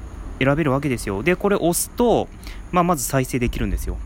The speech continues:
うん、今、ロード中ってなってますけど、速度制限中なんで止めますね。で、これ何、これね、もうひ-、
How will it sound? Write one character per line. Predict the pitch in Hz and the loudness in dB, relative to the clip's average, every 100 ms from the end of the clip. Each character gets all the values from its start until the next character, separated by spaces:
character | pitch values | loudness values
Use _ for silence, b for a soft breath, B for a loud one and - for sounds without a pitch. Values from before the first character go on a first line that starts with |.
| 120 | -6
う | |
ん、 | 117 | -4
今、 | 131 117 | -2 0
ロ | 135 | 0
ー | |
ド | 139 131 | 0 0
中 | 135 | 0
っ | |
て | 131 | 0
な | 131 | -2
っ | |
て | 131 | -2
ま | 104 | -4
す | - | -4
け | 104 | 0
ど、 | 127 107 | 0 0
速 | - 120 | -4 -4
度 | 131 | -2
制 | 131 131 | 0 0
限 | 131 | 0
中 | 131 | 0
な | 139 | 0
ん | |
で | 107 | -2
止 | 110 | -2
め | 104 | -2
ま | 117 | -2
す | - | -2
ね。 | 101 135 - B B B 160 | -2 -4 -6 B B B 2
で、 | 196 127 - - - - - - - - - - - - 147 | 4 4 0 -12 -10 -10 -10 -12 -14 -18 -20 -20 -18 -16 -4
こ | 165 | 0
れ | 160 | 2
何、 | 202 208 - - - | 0 -2 -6 -14 -2
こ | 165 | 0
れ | 170 | 0
ね、 | 175 127 | 0 0
も | 127 135 160 202 196 190 190 | -2 0 0 2 0 0 -2
う | |
ひ-、 | - | -4